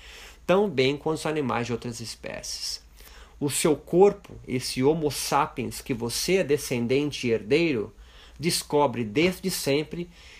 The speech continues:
que tem um corpo fraco. Em compensação, os sapiens desenvolveram uma linguagem sem precedentes,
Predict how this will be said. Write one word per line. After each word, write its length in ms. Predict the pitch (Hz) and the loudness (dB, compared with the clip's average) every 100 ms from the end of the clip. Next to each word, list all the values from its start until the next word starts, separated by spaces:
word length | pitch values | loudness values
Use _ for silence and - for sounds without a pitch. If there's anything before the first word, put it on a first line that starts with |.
| - - | -20 -10
que 100 | 156 | -4
tem 200 | 156 165 | -2 0
um 100 | 123 | -2
corpo 400 | - 165 - 196 | -2 -4 -4 -10
fraco. 560 | - 107 80 - - - - - - - - - - - - - - - - - | -6 -4 -4 -6 -20 -20 -20 -20 -20 -20 -20 -20 -20 -20 -20 -20 -20 -20 -12 -4
Em 100 | 147 | 0
compensação, 840 | 190 185 156 135 120 - 214 165 | 2 4 2 2 0 4 4 6
os 140 | 139 | 2
sapiens 760 | - 175 196 220 202 165 135 - | 2 2 4 4 4 4 0 -6
desenvolveram 920 | 143 147 147 196 160 127 120 175 185 | -2 0 2 2 4 2 2 4 4
uma 180 | 151 160 | 4 2
linguagem 880 | 160 139 113 135 175 190 156 127 127 | 2 0 4 4 4 2 0 0 -2
sem 220 | - 170 | -2 -2
precedentes, 880 | 175 156 - 135 117 76 - - - | 0 -2 0 0 0 -4 -6 -8 -10